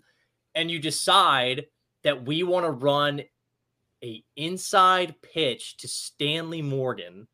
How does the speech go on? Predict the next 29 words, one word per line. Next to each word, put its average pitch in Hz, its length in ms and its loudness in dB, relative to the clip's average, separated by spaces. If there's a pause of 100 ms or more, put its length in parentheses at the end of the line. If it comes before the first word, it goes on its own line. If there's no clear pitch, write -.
(640)
rather 160 360 4
than 165 140 -8
try 151 280 2
to 151 60 -6
use 147 200 -6
Tyler 143 420 0
Boyd, 127 400 -2
who's 117 160 -14
lined 123 260 0
up 123 120 -4
against 117 260 -10
a 120 60 -10
rookie, 110 580 -10
or 120 140 -12
take 151 280 -6
a 156 40 -8
shot 143 380 -2
to 135 80 -18
Ja'Marr 120 400 -4
Chase 123 400 -8
on 117 60 -12
a 107 60 -10
fade 127 400 -6
route, 98 320 -8
which 104 140 -16
he's 113 160 -14
notoriously 113 720 -10
good 92 200 -14
at. 76 220 -20